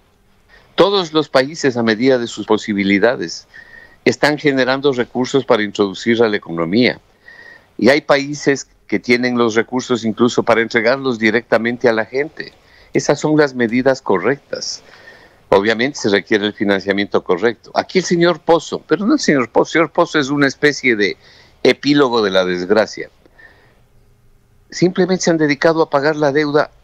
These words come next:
haya o no haya aquí para que la gente viva o sobreviva, haya o no haya aquí para las prioridades. Y de hecho, usted ve que no hay ninguna política de reactivación económica,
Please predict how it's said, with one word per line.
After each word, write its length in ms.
haya 440
o 120
no 200
haya 220
aquí 220
para 240
que 120
la 120
gente 360
viva 440
o 120
sobreviva, 800
haya 440
o 100
no 180
haya 180
aquí 240
para 360
las 180
prioridades. 720
Y 120
de 280
hecho, 340
usted 340
ve 300
que 160
no 140
hay 140
ninguna 640
política 600
de 80
reactivación 640
económica, 680